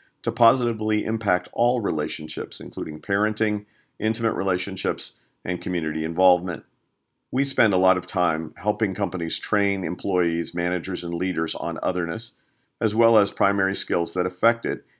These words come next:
including active listening and empathy. By helping others help others, we selfishly are fulfilled.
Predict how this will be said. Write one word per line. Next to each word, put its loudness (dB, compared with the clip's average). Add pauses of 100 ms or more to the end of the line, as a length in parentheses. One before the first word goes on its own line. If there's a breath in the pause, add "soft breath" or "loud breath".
(140)
including -2
active -2
listening -2
and -2
empathy. -4 (800)
By 6
helping 2
others 4
help 2
others, 2 (480)
we -2
selfishly -2
are 0
fulfilled. -10